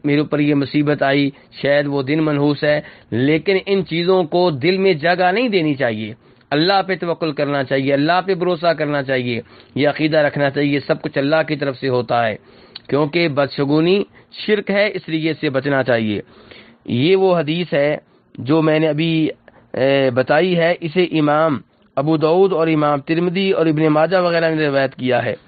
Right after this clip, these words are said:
ایسے ہی ایک اور حدیث ہے جسے امام بخاری، امام مسلم اور امام ابو داؤد روایت کرتے ہیں، جس میں جناب ابو ہریرہ کہتے ہیں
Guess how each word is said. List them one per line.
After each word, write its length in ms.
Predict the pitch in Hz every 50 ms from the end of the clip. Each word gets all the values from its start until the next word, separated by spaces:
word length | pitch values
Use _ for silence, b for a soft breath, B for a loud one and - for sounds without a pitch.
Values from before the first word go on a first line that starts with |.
| B B B B B B
ایسے 300 | - 139 143 147 - 185
ہی 100 | 175 170
ایک 160 | 170 151 -
اور 160 | 165 180 196
حدیث 400 | 185 165 160 151 151 151 147 -
ہے 100 | 147 131
جسے 260 | 131 143 143 - 156 151
امام 320 | 143 139 139 143 143 139
بخاری، 600 | 131 131 - 135 139 147 151 151 143 131 - -
امام 300 | 135 139 143 139 135 131
مسلم 420 | 139 143 - 170 165 156 135 120 - - B B B B B B
اور 120 | 135 147
امام 280 | 151 147 147 151 156 151
ابو 120 | 156 160
داؤد 260 | 156 170 185 202 185
روایت 300 | 185 175 170 165 160 147
کرتے 320 | - 151 139 139 156 147 139
ہیں، 120 | 139 135
جس 200 | 135 139 139 -
میں 100 | 151 147
جناب 300 | 139 143 143 139 135 143
ابو 240 | 143 139 147 143 139
ہریرہ 240 | 135 139 135 135 135
کہتے 340 | - 131 131 127 - 127
ہیں 180 | 127 127 131